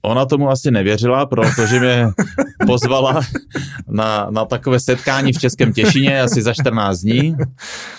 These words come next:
A já jsem tam přišel, přišel jsem trošku pozdě, ale vzpomínám si, jak jsem otevřel ty dveře, taková fajn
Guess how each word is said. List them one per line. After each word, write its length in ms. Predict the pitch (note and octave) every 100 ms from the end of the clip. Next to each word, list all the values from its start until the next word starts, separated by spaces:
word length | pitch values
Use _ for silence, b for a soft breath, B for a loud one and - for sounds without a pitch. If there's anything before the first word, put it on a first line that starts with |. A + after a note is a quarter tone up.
| B B _ _ _ _ - _
A 360 | G2+ F#2+ F2 E2+
já 120 | F2+
jsem 180 | - A2+
tam 120 | A2+
přišel, 360 | F2 A2+ - C#3+
přišel 320 | B2 G#2 G#2+
jsem 180 | A#2 G2+
trošku 360 | B2+ A#2 A2+
pozdě, 540 | - F#2+ - A2+ B2+ C3 b b b -
ale 160 | -
vzpomínám 520 | F2 - A2 A2+ A#2
si, 160 | A2+ B2
jak 160 | A#2 -
jsem 140 | G#2
otevřel 400 | - F#2+ A2+ A#2+
ty 160 | A2 G2+
dveře, 400 | F2+ G#2+ B2 A#2 B B D#3 E2+ -
taková 280 | G#3+ D#3 A2
fajn 340 | G2 - A#2+